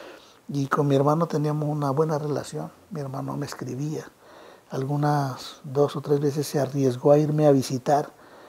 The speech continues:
porque en medio de toda esa guerra, pues, pareciera que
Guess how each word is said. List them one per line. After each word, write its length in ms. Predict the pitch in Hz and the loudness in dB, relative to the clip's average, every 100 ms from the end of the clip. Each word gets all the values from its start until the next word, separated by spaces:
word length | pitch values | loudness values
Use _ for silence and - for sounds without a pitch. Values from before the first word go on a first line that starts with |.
| - - | -20 -16
porque 280 | - 135 147 | -14 -6 -4
en 100 | 139 | 4
medio 260 | 151 180 | 6 8
de 80 | 175 | 6
toda 160 | 160 156 | 6 2
esa 200 | 151 180 | 2 -4
guerra, 340 | 165 160 175 | 4 4 4
pues, 420 | 175 156 131 - - _ - - _ - | 0 0 -2 -4 -20 _ -20 -20 _ -4
pareciera 500 | 160 139 156 151 165 | 0 2 4 6 6
que 480 | 170 151 139 139 | 6 4 4 0